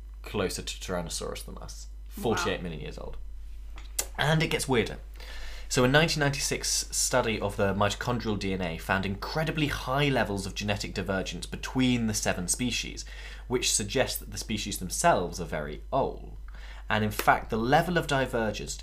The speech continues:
Speaker 1: is the highest within any genus of birds.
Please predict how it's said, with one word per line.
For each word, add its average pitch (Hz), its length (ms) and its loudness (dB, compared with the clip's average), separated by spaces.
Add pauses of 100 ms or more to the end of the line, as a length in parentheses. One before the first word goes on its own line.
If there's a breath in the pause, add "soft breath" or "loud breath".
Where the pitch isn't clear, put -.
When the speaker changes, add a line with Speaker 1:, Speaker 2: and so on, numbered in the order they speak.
Speaker 1:
is 110 160 -2
the 120 100 4
highest - 920 0
within 127 400 0 (100)
any 160 300 2
genus 143 400 2
of 143 120 -2
birds. 120 440 2